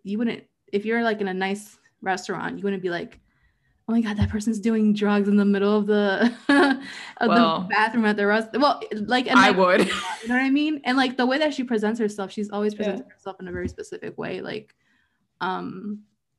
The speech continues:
Speaker 1: and that they would be, like, if it had been a white girl that was young, that was her age, they probably wouldn't have had
Speaker 2: Wouldn't be a syringe, it'd be a little tube with a little spoon and
Speaker 1: <laughs> Oh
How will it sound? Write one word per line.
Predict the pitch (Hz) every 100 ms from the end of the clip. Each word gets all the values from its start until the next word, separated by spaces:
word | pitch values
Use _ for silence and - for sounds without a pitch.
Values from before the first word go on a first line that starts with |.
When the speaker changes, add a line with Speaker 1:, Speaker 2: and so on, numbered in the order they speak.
| _ _ _ -
Speaker 1:
and | 208
that | 202
they | 196
would | 196
be, | 202 196 196 190 202 - _ _
like, | 208 214
if | 220
it |
had | 240 226
been | 208
a | 196
white | 180 202 208
girl | 190 185
that | - -
was | 190 -
young, | 190 185 180
that | 175
was | 175
her | - 185
age, | - - 190 -
they | 190
probably | 196 190
wouldn't | 185 180
have | 175
had | - 180
Speaker 2:
Wouldn't | 208 196
be | 185
a | 175
syringe, | 180 170 170 175 170
it'd | 165
be | 165 165 160 156 -
a | 175
little | 170 170 180
tube | 175 - 180 175 170 165
with | 175
a | 170
little | 165 165
spoon | 175 - 196 190 170 170 170
and | - 170 170 170 190
Speaker 1:
<laughs> |
Oh | 269